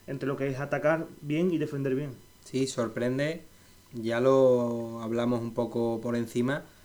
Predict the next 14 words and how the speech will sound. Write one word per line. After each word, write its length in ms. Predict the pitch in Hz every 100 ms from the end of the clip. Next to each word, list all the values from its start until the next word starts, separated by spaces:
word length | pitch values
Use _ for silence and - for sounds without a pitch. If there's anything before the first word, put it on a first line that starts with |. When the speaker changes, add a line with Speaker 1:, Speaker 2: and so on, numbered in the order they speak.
| - -
Speaker 2:
la 120 | 120
estrategia 500 | 113 120 104 110 123
del 220 | 127 127 120
Villarreal 600 | 123 123 123 120 131 143
esta 220 | 135 123
temporada 640 | 120 120 120 127 151 202 - - - -
de 480 | 107 107 104 101 98
ceder 320 | - 104 110
muchos 320 | 120 123 127 123
jugadores 380 | 123 120 127
con 160 | 139 147
opción 240 | 120 123
de 80 | 123
compra, 400 | 127 135 160 185